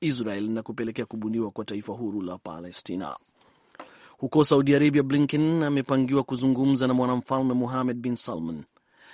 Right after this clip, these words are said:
Wakati wa vikao vya Jumapili na mfalme wa Jordan Abdullah wa pili na emir wa Qatar Sheikh Tamim bin Hamad Al Thani,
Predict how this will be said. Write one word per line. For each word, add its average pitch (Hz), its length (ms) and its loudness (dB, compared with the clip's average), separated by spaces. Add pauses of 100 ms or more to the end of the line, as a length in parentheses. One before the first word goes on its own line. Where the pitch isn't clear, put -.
(240)
Wakati - 380 -10
wa 120 80 0
vikao 131 420 0
vya 139 120 0
Jumapili 139 440 0
na 135 100 2
mfalme 139 340 0
wa 131 100 0
Jordan 131 420 0
Abdullah 127 460 -2
wa 127 80 -4
pili 67 480 -10
na 95 200 -10
emir 131 400 0
wa 123 100 -4
Qatar 131 500 -4
Sheikh 135 360 -4
Tamim 135 440 0
bin 135 240 0
Hamad 131 420 -2 (200)
Al 127 260 -2
Thani, 117 460 -2